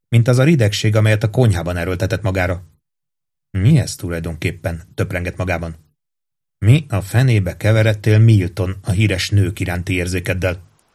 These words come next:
„Gyere”, mondta rekedten gyöngéden. „Gyere, kicsikém, bújj hozzám.”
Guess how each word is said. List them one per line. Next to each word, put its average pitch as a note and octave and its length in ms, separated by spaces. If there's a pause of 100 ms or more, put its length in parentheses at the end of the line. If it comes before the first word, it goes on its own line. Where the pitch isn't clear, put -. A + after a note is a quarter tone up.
(500)
„Gyere”, E2 600 (320)
mondta F#2+ 240
rekedten F#2 460
gyöngéden. F2+ 480 (600)
„Gyere, D#2+ 280
kicsikém, F#2 460
bújj G2+ 200
hozzám.” D2+ 460